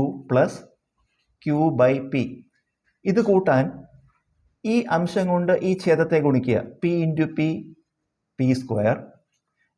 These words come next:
ഇടത് ചിഹ്നം ഇടുക. പ്ലസ് ഈ ഛേദം കൊണ്ട് ഈ അംശത്തെ ഗുണിക്കുക. Q into Q, ക്യൂ സ്ക്വയർ. by ഛേദങ്ങൾ തമ്മിൽ ഗുണിക്കുക. Q into P. നമുക്ക് പി ക്യു എന്ന് എഴുതാം. ഇനി നമുക്കൊരു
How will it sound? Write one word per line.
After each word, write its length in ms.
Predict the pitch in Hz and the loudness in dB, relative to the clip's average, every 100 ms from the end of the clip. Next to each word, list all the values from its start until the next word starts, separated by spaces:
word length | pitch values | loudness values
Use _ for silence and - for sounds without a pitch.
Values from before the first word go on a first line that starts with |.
| 151 | 0
ഇടത് 200 | 156 160 | 2 0
ചിഹ്നം 220 | 165 143 123 | 0 0 2
ഇടുക. 160 | 113 - - - | 2 0 -4 -2
പ്ലസ് 240 | 143 - - _ _ _ _ - 214 | -2 -2 -16 _ _ _ _ -4 -2
ഈ 60 | 233 | 0
ഛേദം 300 | 214 190 196 190 | 0 2 2 2
കൊണ്ട് 160 | 185 185 180 202 | 2 2 0 2
ഈ 60 | 202 | 2
അംശത്തെ 320 | 175 190 175 147 | 2 0 -2 0
ഗുണിക്കുക. 320 | 135 123 104 - - | 2 0 -2 -4 -2
Q 160 | 185 180 | 2 4
into 180 | 165 165 160 | 4 0 0
Q, 120 | 151 151 175 - _ _ - | -2 -4 -8 -20 _ _ -4
ക്യൂ 120 | 123 113 | -2 -2
സ്ക്വയർ. 320 | 120 117 135 247 - - _ _ _ _ _ _ _ 147 | 0 2 2 0 -8 -20 _ _ _ _ _ _ _ 2
by 140 | 139 135 - - - | 4 2 -2 -10 -2
ഛേദങ്ങൾ 460 | 202 220 233 233 202 | 2 4 4 6 4
തമ്മിൽ 180 | 165 170 | 4 2
ഗുണിക്കുക. 280 | 135 123 113 - | 2 2 0 0
Q 80 | 156 143 | 0 0
into 180 | 139 139 | 0 0
P. 80 | 123 110 117 - | -2 -4 -8 -12
നമുക്ക് 260 | 139 139 165 180 | -10 -6 -6 -2
പി 80 | 131 123 | -2 0
ക്യു 100 | 135 117 | 0 0
എന്ന് 120 | 107 | -2
എഴുതാം. 220 | 98 90 104 - _ _ _ _ _ _ _ - | -6 -10 -12 -18 _ _ _ _ _ _ _ -4
ഇനി 80 | 214 | -2
നമുക്കൊരു 340 | 214 214 214 | -2 0 -2